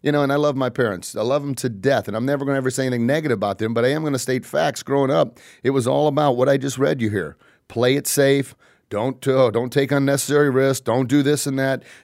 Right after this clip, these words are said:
Just finish up school and maybe, uh, go to college. And, you know, in college, I, I did, uh,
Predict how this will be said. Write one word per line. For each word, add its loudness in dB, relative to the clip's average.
Just -8
finish -2
up 0
school 0
and -4
maybe, 2
uh, 2
go 0
to 0
college. 2
And, -4
you -8
know, -2
in -6
college, 0
I, 0
I -2
did, -4
uh, -2